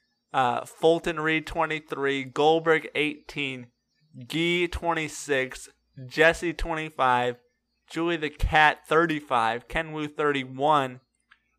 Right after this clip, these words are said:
Luis eighteen, Peter Mark doesn't take it, Russ Tyler twenty-three, Tammy Duncan twenty-seven,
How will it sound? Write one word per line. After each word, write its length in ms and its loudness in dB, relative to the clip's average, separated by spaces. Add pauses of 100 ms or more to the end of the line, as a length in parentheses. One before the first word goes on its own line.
Luis 400 0 (120)
eighteen, 840 -2 (640)
Peter 240 2
Mark 300 2
doesn't 340 -2
take 320 0
it, 280 0 (120)
Russ 300 2
Tyler 420 4
twenty-three, 840 -6 (220)
Tammy 360 0
Duncan 400 -2
twenty-seven, 840 -4